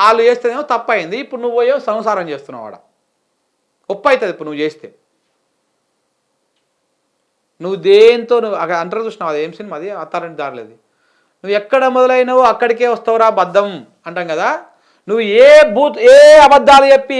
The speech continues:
ఏ రకంగా అయితే ప్రచారం చేసి, ఏ విధంగా అయితే తప్పుడు ప్రచారం చేసినావు, నువ్వు ఆడికే వస్తావు మళ్ళా. అవే ప్రచారాలు, అవే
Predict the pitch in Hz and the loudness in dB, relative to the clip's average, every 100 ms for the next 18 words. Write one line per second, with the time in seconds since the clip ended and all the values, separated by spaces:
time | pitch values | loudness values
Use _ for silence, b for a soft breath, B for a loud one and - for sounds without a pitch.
0 | 262 269 262 254 254 240 254 240 233 233 | 2 2 0 -2 -2 -2 -2 -2 0 -2
1 | 233 226 220 226 220 220 220 214 214 208 | -2 -6 -8 -8 -8 -6 -6 -6 -6 -6
2 | - - 208 208 190 180 175 165 240 294 | -10 -8 -10 -8 -6 -8 -8 -12 -12 -6
3 | 214 175 190 190 226 240 - 202 156 160 | 0 2 2 2 0 -2 -4 -8 -8 -10
4 | - _ _ _ _ _ _ - 180 233 | -12 _ _ _ _ _ _ -4 2 6
5 | 277 262 247 240 226 262 202 208 | 6 4 0 0 2 2 2 2